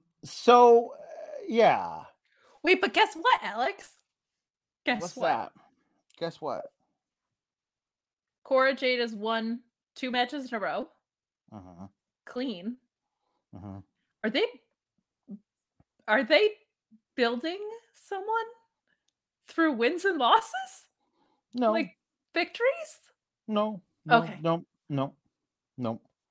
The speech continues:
Speaker 1: Nope. I, I, I can, I can go ahead and say no, they're not.
Speaker 2: Okay.
Speaker 1: I, I, <laughs> I, I, I mean, Cora, if, if, if Mandy wins the title next week,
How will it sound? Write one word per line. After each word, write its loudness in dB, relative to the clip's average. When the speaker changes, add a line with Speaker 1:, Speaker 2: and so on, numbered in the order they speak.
Speaker 1:
Nope. 6
I, 12
I, 12
I 12
can, -2
I 10
can -2
go 10
ahead 10
and 4
say 8
no, 4
they're 0
not. 0
Speaker 2:
Okay. 8
Speaker 1:
I, 10
I, 6
<laughs> -6
I, 8
I, 12
I 12
mean, 6
Cora, 10
if, 8
if, 6
if 6
Mandy 4
wins 4
the -4
title 0
next -2
week, -8